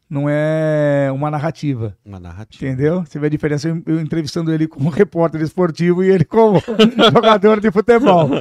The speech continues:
Speaker 1: Você percebeu? Então é isso. Então
Speaker 2: Aí você falou assim, "Isso aqui na T V dá certo, mas eu preciso adaptar alguma coisinha aqui
Speaker 1: Lógico, fui
Speaker 2: mais."
Speaker 1: adaptando, é, continuei com o rádio até a T V ganhar, conseguir voar sozinha,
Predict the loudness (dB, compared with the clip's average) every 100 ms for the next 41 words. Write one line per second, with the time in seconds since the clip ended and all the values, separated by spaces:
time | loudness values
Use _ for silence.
0 | -6 -6 -4 0 0 0 2 4 4 0
1 | -8 -6 -2 2 2 2 0 -2 -10 _
2 | _ -6 -2 0 2 2 2 2 2 4
3 | 2 2 -2 -2 -4 -4 -4 -4 -4 -10
4 | -12 -14 -10 -10 -10 -10 -6 -6 -4 -4
5 | -2 -2 -4 -4 -2 -2 -2 -4 -4 -6
6 | -8 -6 -6 -6 -12 -8 -8 -8 -8 -10
7 | -8 -4 0 2 4 4 2 0 -2 -2
8 | -2 -4 -2 -2 0 -2 -2 -2 -2 -6
9 | _ _ -6 -4 -2 -2 -2 -2 -4 -4
10 | -4 -2 -4 -4 -4 -2 -2 -4 -4 -6
11 | -6 -6 -6 -4 -6 -4 -6 -6 -8 -10
12 | -14 _ _ _ _ _ _ _ -12 -10
13 | -6 -4 -4 -6 -8 -6 -4 -4 -4